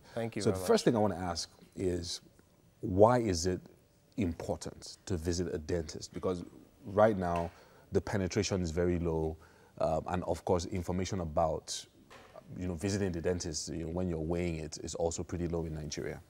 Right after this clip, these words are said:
Speaker 1: Thank you very much. Um, well, we advise, dentists advise that, uh,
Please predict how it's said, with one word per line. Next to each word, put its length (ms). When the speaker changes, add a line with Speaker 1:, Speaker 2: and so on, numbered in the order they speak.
Speaker 1:
Thank 200
you 100
very 200
much. 240
Um, 600
well, 480
we 360
advise, 580
dentists 600
advise 580
that, 380
uh, 340